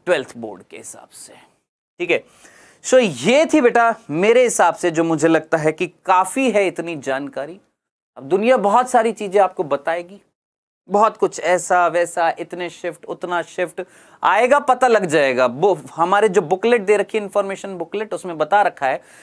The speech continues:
कि आपको जब आएगी, रिलीज होएगी, इन्फॉर्मेशन बता दिया जाएगा कितनी शिफ्ट होएंगी। कोई बोल रहा है दो शिफ्ट होएगी, कोई बोल रहा है मल्टीपल शिफ्ट होएगी। हालांकि उस फॉर्म में भी मल्टीपल शिफ्ट लिखा हुआ है,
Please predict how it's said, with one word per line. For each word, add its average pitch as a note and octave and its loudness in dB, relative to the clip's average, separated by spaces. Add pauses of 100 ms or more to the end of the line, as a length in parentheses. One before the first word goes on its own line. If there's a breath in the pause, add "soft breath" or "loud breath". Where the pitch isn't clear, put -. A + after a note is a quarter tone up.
(120 loud breath)
कि A3 4
आपको A3+ 4
जब B3 4
आएगी, G#3+ 2
रिलीज A#3+ 2
होएगी, A#3 4
इन्फॉर्मेशन A3 0
बता F#3+ 2
दिया G3 2
जाएगा G#3 2
कितनी G#3 -2
शिफ्ट G3+ -2
होएंगी। G#3+ 0 (460)
कोई G#3+ 0
बोल G#3+ 4
रहा A3 4
है A3 2
दो G3+ 2
शिफ्ट G3+ 0
होएगी, G3+ 2
कोई G#3 2
बोल G3+ 2
रहा G#3 4
है G3 -2
मल्टीपल G3 0
शिफ्ट G3+ -2
होएगी। G3 4
हालांकि F#3 2
उस F#3+ -2
फॉर्म F#3 0
में G3+ -2
भी G#3+ 2
मल्टीपल G3+ 0
शिफ्ट G3+ -4
लिखा D3 -2
हुआ G#3+ 2
है, A#3 -2